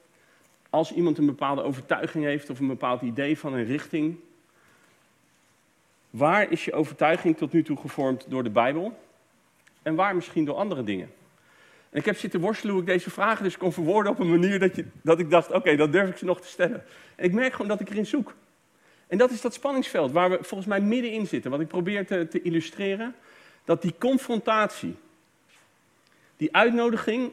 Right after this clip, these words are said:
aan de ander om stil te staan bij waarheid buiten zichzelf,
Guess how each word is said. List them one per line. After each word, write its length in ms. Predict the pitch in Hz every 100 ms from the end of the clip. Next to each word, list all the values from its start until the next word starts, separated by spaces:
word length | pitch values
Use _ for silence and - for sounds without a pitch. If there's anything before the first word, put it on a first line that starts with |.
| -
aan 200 | 196 214
de 80 | 196
ander 380 | 196 170 101 - - _ _ _ _ _ _ _ _
om 160 | - 160
stil 260 | - 233 240
te 120 | 208
staan 440 | - 202 196 202 - - _ _
bij 240 | - 160 156
waarheid 580 | 170 202 196 196 - - _ _ _ - _
buiten 580 | 113 160 214 214 92 -
zichzelf, 600 | - - - 110 -